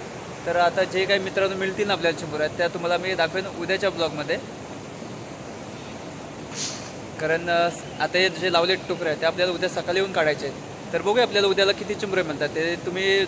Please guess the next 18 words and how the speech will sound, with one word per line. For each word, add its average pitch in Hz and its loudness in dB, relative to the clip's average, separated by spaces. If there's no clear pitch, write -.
जरूर 196 6
मित्रांनो 202 0
तो 190 0
पण 202 2
व्हिडिओ 185 2
पहा, 160 2
तो 175 -8
पण 196 -2
इंटरेस्टिंग 196 0
होणार 160 2
आहे. 180 2
हा 165 4
आता 175 4
आपण 185 0
ब्लॉग 175 0
इथेच 175 -4
संपवतोय, 165 -4
तोपर्यंत 175 -4